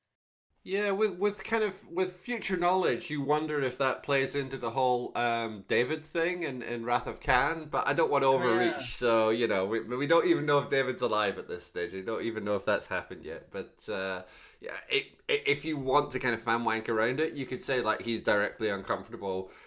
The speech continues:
Speaker 1: with, with, like, a father figure role because he's aware of the fact that he's an absent father. Maybe, maybe there's what, maybe, like, twenty, twenty-five years between this and, and Wrath of Khan in terms of actual screen time. So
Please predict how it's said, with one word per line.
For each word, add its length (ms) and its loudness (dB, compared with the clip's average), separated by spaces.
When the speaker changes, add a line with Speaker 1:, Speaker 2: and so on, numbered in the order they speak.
Speaker 1:
with, 260 -4
with, 280 0
like, 160 -2
a 20 -10
father 340 0
figure 340 -2
role 440 0
because 600 -2
he's 280 -4
aware 460 4
of 100 -6
the 80 -8
fact 320 -4
that 140 -8
he's 240 -10
an 80 -6
absent 420 -6
father. 480 0
Maybe, 300 0
maybe 300 -2
there's 180 -6
what, 140 -2
maybe, 240 0
like, 200 0
twenty, 520 2
twenty-five 540 2
years 280 2
between 340 -2
this 500 0
and, 460 -2
and 260 -6
Wrath 240 0
of 120 -12
Khan 400 -4
in 100 -6
terms 300 -2
of 120 -2
actual 320 0
screen 400 -6
time. 440 0
So 580 4